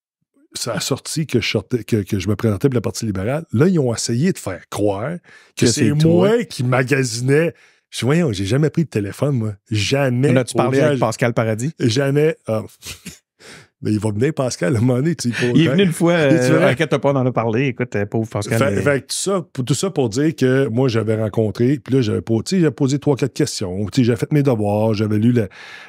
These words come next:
Speaker 1: le, leur position, euh, leur, le, le, tu sais, le, tout ce qui était leur plan électoral, tu sais, j-, j'ai tout lu ça, puis je me disais, man, tu sais, puis mon père, c'est un immigrant, tu sais, puis je me,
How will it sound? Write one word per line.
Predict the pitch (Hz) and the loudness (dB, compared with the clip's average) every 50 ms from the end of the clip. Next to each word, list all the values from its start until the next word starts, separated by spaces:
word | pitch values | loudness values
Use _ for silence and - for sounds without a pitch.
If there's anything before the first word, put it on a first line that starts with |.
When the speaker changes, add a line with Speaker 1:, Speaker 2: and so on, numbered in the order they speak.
| _ - | _ 0
Speaker 1:
le, | 104 98 | 0 2
leur | 101 104 - | 2 0 -2
position, | - - 143 151 147 135 170 - - - 139 117 107 104 104 110 110 113 110 107 104 | -4 -2 2 2 2 2 0 -2 -2 -4 -4 -4 -4 -2 -2 0 0 0 0 0 0
euh, | 101 | 0
leur, | 101 98 95 92 92 | -2 -2 -4 -4 -6
le, | 90 92 90 | -6 -8 -8
le, | 87 90 87 87 90 92 92 90 90 90 | -8 -10 -10 -10 -10 -12 -12 -14 -12 -8
tu | - 131 123 | -2 -2 0
sais, | 110 | 0
le, | 104 98 90 85 - - - - _ _ | 0 -4 -6 -10 -14 -18 -20 -20 _ _
tout | _ - 139 | _ 0 0
ce | - - | 0 0
qui | - | -4
était | 107 - - 127 123 123 120 110 104 | -4 0 2 2 2 4 2 2 0
leur | 104 98 - | -2 -6 -10
plan | _ - 123 113 | _ -2 -2 -2
électoral, | 104 95 92 - - 165 151 117 104 104 104 113 117 | -2 -2 -6 -4 -2 0 0 0 0 -2 -2 -4 -4
tu | 107 - 220 | -2 -2 -2
sais, | 208 | -2
j-, | - - - | -4 -8 -4
j'ai | - 107 127 131 | 0 2 2 2
tout | - - 240 180 - - | 2 -4 -6 -4 0 -2
lu | 147 | -2
ça, | - - - 151 160 | 0 0 0 0 -2
puis | 156 - - - | -2 -4 -6 -4
je | 120 | -4
me | 110 | -4
disais, | 95 90 117 113 - _ _ _ - | -2 -4 -6 -8 -8 _ _ _ 0
man, | 156 175 175 156 127 - _ - - - _ _ _ | 0 2 2 0 -4 -8 _ -20 -20 -20 _ _ _
tu | - 185 | -2 -2
sais, | |
puis | - - - 113 | -2 0 -2 2
mon | 117 131 135 117 | 2 2 2 2
père, | - - 190 208 196 - | 0 0 0 0 -2 -2
c'est | - - | -2 -2
un | 104 101 | -2 0
immigrant, | 104 110 107 104 92 95 101 92 92 85 - - _ | 0 0 0 -2 -2 -4 -4 -4 -6 -10 -14 -16 _
tu | - 120 127 | -8 -6 -6
sais, | 147 139 - _ _ _ | -6 -6 -12 _ _ _
puis | - 113 98 | -8 -6 -4
je | 87 101 | -2 -4
me, | 107 107 | -4 -4